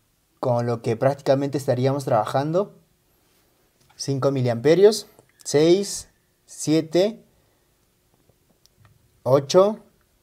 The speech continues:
diez, doce, trece,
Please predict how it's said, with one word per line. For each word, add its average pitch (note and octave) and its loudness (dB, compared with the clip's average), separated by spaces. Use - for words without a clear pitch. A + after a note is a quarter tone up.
diez, C#3+ -2
doce, F3 2
trece, D#3 0